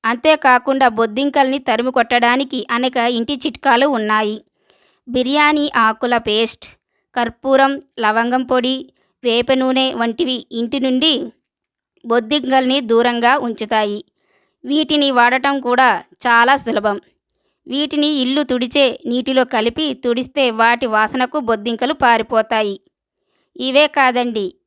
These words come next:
ఇంకా చాలా పురుగులు, కీటకాలు వస్తుంటాయి. ముందుగా వర్షాకాలంలో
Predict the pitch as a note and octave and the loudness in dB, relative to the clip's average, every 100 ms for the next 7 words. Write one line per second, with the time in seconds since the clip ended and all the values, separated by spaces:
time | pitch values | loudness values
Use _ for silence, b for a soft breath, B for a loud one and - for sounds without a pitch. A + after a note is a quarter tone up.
0 | _ B3+ A#3 D4 C4+ C4+ A#3+ C4 C4 B3 | _ -10 -6 -4 -2 0 2 2 0 -2
1 | A#3 B3+ D4 - A#3 A#3+ C4 C4+ B3 G#3+ | -2 -2 -4 -6 -6 -4 -2 0 -2 -4
2 | - A#3 A3+ G#3+ G3 - _ _ _ - | -6 -4 0 0 -2 -8 _ _ _ -8
3 | C4 B3+ D4 D4+ B3 A#3 C#4+ C#4 C#4 C4+ | -6 -2 0 2 2 0 -2 0 2 2
4 | C4+ | 0